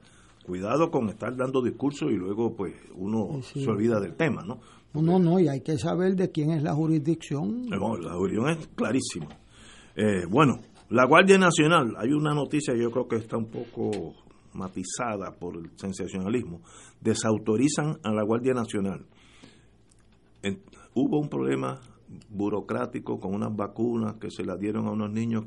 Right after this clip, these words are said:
Speaker 1: eh, que eran, casi tenían la edad que tenían, pero no la tenían. Eso, pues mire, mientras haya ser humano va, va, va, va a haber errores humanos. Eso no hay,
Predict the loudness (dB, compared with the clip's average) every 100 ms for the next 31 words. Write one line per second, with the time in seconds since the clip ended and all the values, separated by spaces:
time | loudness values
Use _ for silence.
0 | -10 -14 -10 -10 -10 -12 -10 -6 -6 -8
1 | -12 -18 _ _ -20 -20 _ _ -8 -6
2 | -6 -2 -2 0 -2 -2 -2 -4 -8 -8
3 | -4 -4 -4 -4 -4 -4 -4 -4 -4 -6
4 | -4 -4 -4 -10 -20 -20 -20 -8 -4 -2
5 | -4 -4 -2 -2 0 -2 0 -2 -2 0
6 | 0 0 -2 -2 -2 -2 -4 -4 -4 -4
7 | -4 -4 -4 -6 -6 -4 -2 -2 -4 -2
8 | -2 -2 -2 -4 -6 -8 -8 -6 -4 -2